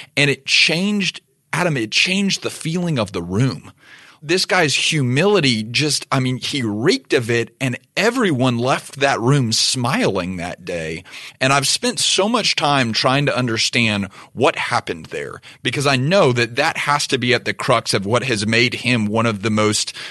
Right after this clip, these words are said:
effective leaders of modern America turnaround history.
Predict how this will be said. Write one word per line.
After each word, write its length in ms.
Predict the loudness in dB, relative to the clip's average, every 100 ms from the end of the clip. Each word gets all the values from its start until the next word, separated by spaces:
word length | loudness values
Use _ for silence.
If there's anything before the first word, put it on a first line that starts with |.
| -4
effective 560 | -4 0 -2 0 -2 -2
leaders 480 | -2 0 0 0 0
of 260 | -4 -4
modern 400 | -2 2 4 4
America 560 | 2 2 4 2 2 0
turnaround 680 | 2 0 2 2 0 -2 -4
history. 640 | -2 -2 -2 -4 -4 -6